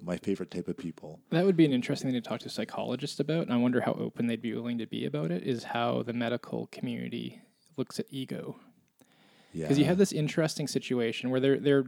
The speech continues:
Speaker 2: taught to have large egos, to assume that they're always right, they're never wrong, and to fight for that. And that makes a lot of sense when you're dealing with life and death situations where you
Speaker 1: Right.
Speaker 2: can't afford to be questioned every step of the way.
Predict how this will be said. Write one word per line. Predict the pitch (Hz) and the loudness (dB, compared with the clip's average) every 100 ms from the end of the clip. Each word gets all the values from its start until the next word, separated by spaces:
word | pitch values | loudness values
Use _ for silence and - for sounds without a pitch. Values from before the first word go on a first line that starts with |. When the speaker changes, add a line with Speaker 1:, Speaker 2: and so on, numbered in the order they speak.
| - - | -2 -2
Speaker 2:
taught | 151 139 - _ - - | 4 4 2 _ -20 -6
to | - 120 | 0 2
have | 120 110 - | 2 0 0
large | 127 117 117 - | 2 2 0 -4
egos, | 120 117 - - - | -6 -6 -8 -8 -8
to | - | -4
assume | - 139 | -2 0
that | 123 117 | 0 -2
they're | 113 | -2
always | 127 131 127 117 | 2 4 4 2
right, | 113 117 | -2 -2
they're | 120 120 | -2 -2
never | 117 117 | -2 -2
wrong, | 110 107 104 113 | -2 -2 -4 -6
and | 113 | -8
to | 110 | -6
fight | - 135 - | 0 0 0
for | - | -4
that. | 107 92 - - - - - - | -4 -4 -8 -18 -20 -20 -20 4
And | 170 | 8
that | 214 | 10
makes | 220 214 | 10 8
a | 170 | 8
lot | 123 107 | 8 6
of | |
sense | - 196 170 - | 4 6 6 4
when | 131 | 2
you're | 120 | 4
dealing | 120 113 | 4 0
with | 113 113 | -2 0
life | 117 - | -2 0
and | 117 | -4
death | 113 | -4
situations | - 98 - 120 147 147 - 123 123 | -6 -8 -4 2 4 4 2 0 2
where | 120 | 2
you | 110 | 0
Speaker 1:
Right. | - | 0
Speaker 2:
can't | 135 120 | 0 0
afford | - 147 135 123 | 0 4 4 4
to | 117 | 0
be | 117 | -2
questioned | - 123 - - 120 | 0 -2 -2 -8 -6
every | 110 | -4
step | 104 117 - | -4 -4 -4
of | |
the | 123 | -2
way. | 127 127 117 | 0 0 0